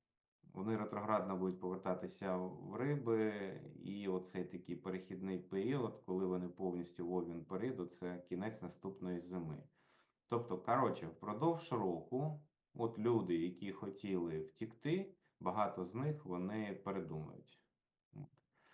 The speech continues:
А й багато, ну,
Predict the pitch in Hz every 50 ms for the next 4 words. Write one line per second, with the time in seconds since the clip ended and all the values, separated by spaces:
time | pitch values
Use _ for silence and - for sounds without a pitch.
0 | - - - _ _ - - 95 101 101 101 98 110 120 127 143 139 131 - 117
1 | 113 113 95 - - - - _ _ _ - 104 - - _ _ _ _ _ -
2 | 127 127 120 104 90 -